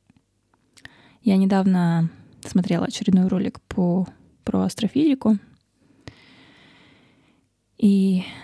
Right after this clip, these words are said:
по-моему, с Сергеем Поповым. И он сказал такую вещь, которая заставила меня вот задуматься об этом.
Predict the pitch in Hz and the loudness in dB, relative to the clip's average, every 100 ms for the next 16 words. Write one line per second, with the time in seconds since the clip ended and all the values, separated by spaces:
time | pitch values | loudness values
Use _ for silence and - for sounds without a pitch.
0 | - - - - _ _ - 190 180 175 | -20 -20 -20 -20 _ _ -2 0 2 0
1 | - 202 190 185 185 - 190 214 185 - | -2 -2 0 0 0 -2 -4 -4 -6 -8
2 | - - - - - _ _ _ _ _ | -20 -20 -20 -20 -20 _ _ _ _ _
3 | _ - - - _ 208 202 - 185 190 | _ -20 -20 -20 _ 0 2 0 0 2
4 | 185 202 202 208 - - - - 190 185 | 2 0 -2 -6 -10 -10 -6 0 2 2
5 | 254 - - - - _ _ _ - - | 0 -2 -10 -14 -20 _ _ _ -16 -6
6 | 185 185 175 - 196 180 175 170 165 175 | -2 0 0 0 0 2 2 2 0 2
7 | 185 185 165 - - - - | 2 2 0 -4 -6 -6 -4